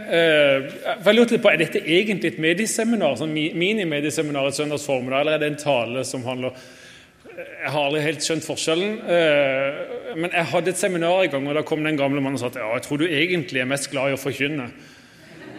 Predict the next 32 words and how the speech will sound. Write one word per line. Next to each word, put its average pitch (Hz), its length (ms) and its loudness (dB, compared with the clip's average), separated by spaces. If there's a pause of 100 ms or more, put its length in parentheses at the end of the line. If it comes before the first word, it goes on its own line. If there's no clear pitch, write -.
Eh, 151 300 -2 (440)
<laughs> 160 400 -6
og 175 80 2
så 202 140 -2
skjønte 214 460 0
jeg 247 80 4
liksom 240 280 0
ikke 226 200 -4
helt, 190 280 -4 (240)
ja, 208 220 2 (640)
er 185 160 -4
det 175 120 0
ikke 185 140 -2
det 147 140 2
jeg 139 160 0
gjør? 208 220 -2 (480)
<laughs> - 520 -18
Om 180 120 -2
jeg 165 100 0
har 151 80 -6
seminar 156 500 -2
eller 139 280 -4 (200)
formiddagsmøtetaler. 135 1700 -6 (1500)
Men 208 120 6
det, 247 80 8 (100)
det 220 60 8
er 247 100 10
en, 240 80 6
eh, 226 320 6
noen 220 220 2
bibelvers 214 420 2
som 185 80 0